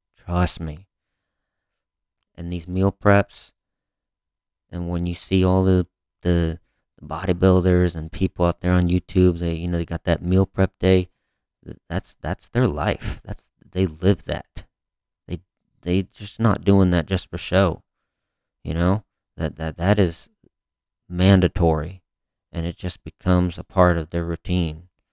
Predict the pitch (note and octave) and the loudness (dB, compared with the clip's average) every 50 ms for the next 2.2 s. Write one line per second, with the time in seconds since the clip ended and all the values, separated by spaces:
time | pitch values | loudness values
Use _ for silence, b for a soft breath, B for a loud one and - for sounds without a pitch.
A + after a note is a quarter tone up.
0 | _ _ _ _ _ _ _ _ _ _ _ _ _ _ _ _ _ _ _ _ | _ _ _ _ _ _ _ _ _ _ _ _ _ _ _ _ _ _ _ _
1 | _ _ _ _ _ _ - E2+ E2 F2 F2 - - - F#2+ - - - F2+ F2+ | _ _ _ _ _ _ -12 -8 -4 -4 -4 -4 -2 -2 -2 -2 -2 -2 0 2
2 | F2+ F2+ F2+ E2+ | 4 4 4 2